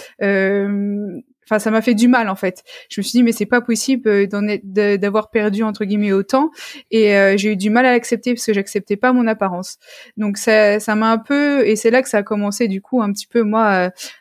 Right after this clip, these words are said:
euh, à, à descendre au niveau, euh, moral. Je me mettais aussi, bah, j'avais tout le côté accompagnement au début, du coup, euh, à domicile, les coachings où je m'impliquais beaucoup aussi. Et pareil, on m'a dit, « Ouais, mais tu te rends pas compte, en fait. »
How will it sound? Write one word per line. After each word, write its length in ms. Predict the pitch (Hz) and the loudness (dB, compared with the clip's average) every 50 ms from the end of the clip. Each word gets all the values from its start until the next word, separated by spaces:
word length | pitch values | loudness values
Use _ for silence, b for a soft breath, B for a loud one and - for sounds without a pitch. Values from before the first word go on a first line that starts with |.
| B - | B -4
euh, 460 | 190 190 185 185 185 175 175 180 185 165 | -2 -2 0 0 0 0 0 -2 -2 -2
à, 440 | - 147 - - - - - - - - | -4 -4 -4 -6 -6 -8 -10 -12 -10 -4
à 100 | - 196 | -2 -2
descendre 640 | 190 175 196 190 - - 247 247 233 220 202 190 185 | 0 0 0 0 0 -2 0 0 0 0 -2 -2 -4
au 40 | 185 | -4
niveau, 400 | 190 190 185 190 214 208 202 190 | -4 -6 -4 -4 -2 -2 -2 -2
euh, 220 | 185 185 185 180 | -2 -4 -4 -4
moral. 480 | 185 185 190 190 214 240 285 311 320 311 B B B B B B | -4 -4 -2 0 2 2 2 2 0 -4 B B B B B B
Je 100 | - 226 | 0 2
me 60 | 226 | 4
mettais 320 | 226 233 226 220 240 233 | 4 4 2 2 2 2
aussi, 380 | 226 226 - - - 254 254 214 | 2 0 -2 -2 -2 0 0 2
bah, 300 | 196 202 196 190 196 196 | 2 2 2 4 2 2
j'avais 280 | 196 208 202 202 208 | 2 0 0 0 -2
tout 380 | 208 - - 254 254 240 240 226 | -4 -4 -4 -2 0 2 2 2
le 180 | 214 214 208 208 | 2 0 0 0
côté 400 | - 226 214 214 240 240 233 220 | 0 -2 -2 0 0 2 2 2
accompagnement 640 | 208 208 220 208 202 226 214 214 220 220 233 240 | 0 0 -4 -4 -2 -2 -2 -2 0 0 2 2
au 60 | 226 214 | 2 2
début, 340 | 208 214 208 196 233 247 | 0 0 0 2 2 2
du 140 | 214 202 202 | 2 0 -2
coup, 220 | 202 - 254 240 226 | -4 -2 2 2 2
euh, 140 | 190 196 185 - | 2 2 0 0
à 100 | 202 208 | 0 0
domicile, 560 | 190 214 214 220 220 220 - - 247 240 214 | 2 2 2 2 0 0 -2 -2 0 0 2
les 120 | 208 208 | 0 0
coachings 420 | 208 214 214 208 - - 262 240 220 | 0 -2 -2 -2 0 0 2 2 2
où 80 | 214 | 0
je 80 | 202 202 | 0 0
m'impliquais 480 | 208 202 202 202 - 208 - - 220 | 0 -2 -2 -4 -10 -10 -4 -2 -2
beaucoup 500 | 202 185 196 262 277 269 277 - 277 269 | -2 0 2 2 2 2 0 0 0 2
aussi. 420 | 247 247 247 - - 269 277 269 269 B B B B B B | 2 2 0 0 2 2 2 2 0 B B B B B B
Et 100 | 196 202 | -4 -2
pareil, 360 | - 233 233 247 277 277 247 | 0 2 2 2 2 2 2
on 40 | 202 | 2
m'a 80 | 196 208 | 2 2
dit, « 120 | 233 277 | 2 2
Ouais, 120 | 294 320 277 | 2 2 2
mais 100 | 233 - | 2 0
tu 140 | - - | -2 -10
te 60 | - - | -12 -12
rends 100 | 196 185 | -10 -6
pas 180 | - 247 262 | -4 -6 -6
compte, 240 | - - 359 339 - | -4 -6 -6 -4 -4
en 80 | 226 202 | -4 -2
fait. » 260 | - 277 269 277 | -2 -2 -2 0